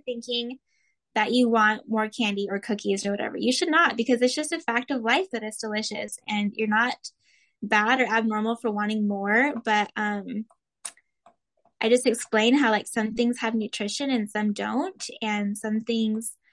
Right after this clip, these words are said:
are just not good for our bodies. And she just seems to understand that and know that, like, it's okay to have those foods sometimes, but,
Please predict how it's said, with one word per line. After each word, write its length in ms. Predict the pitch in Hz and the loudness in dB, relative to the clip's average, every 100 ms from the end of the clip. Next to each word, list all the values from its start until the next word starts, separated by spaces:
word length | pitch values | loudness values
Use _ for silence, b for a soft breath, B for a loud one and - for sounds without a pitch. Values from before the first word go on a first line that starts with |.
| b b b | b b b
are 400 | - 208 208 208 | 0 4 4 2
just 200 | 208 226 | 0 -2
not 260 | 208 208 208 _ - | -2 -2 -4 _ -6
good 180 | 220 214 | -4 -2
for 120 | 226 | 0
our 120 | 214 | 0
bodies. 560 | 208 196 208 269 302 294 - | 0 0 0 0 -2 -4 -6
And 480 | 220 202 202 196 196 | -2 -2 -2 -4 -8
she 320 | - - 247 | -10 -8 -2
just 360 | 285 294 - - | 0 0 -2 -2
seems 280 | 254 294 | 0 0
to 100 | - | 0
understand 640 | 311 254 254 262 - 208 233 | 2 4 4 4 0 0 2
that 200 | 294 - | 2 2
and 140 | 233 214 | 0 2
know 220 | 208 240 | 2 2
that, 160 | 240 208 | 0 -2
like, 200 | 220 220 | -4 -6
it's 160 | 220 240 | -6 -6
okay 240 | 220 226 | -2 0
to 100 | 226 | 0
have 220 | 226 202 | 0 0
those 240 | 214 226 - | 2 -2 0
foods 280 | 233 214 - | -2 -2 -4
sometimes, 680 | 202 202 254 254 277 285 - | -10 -8 -2 0 2 0 -2
but, 220 | 208 | -2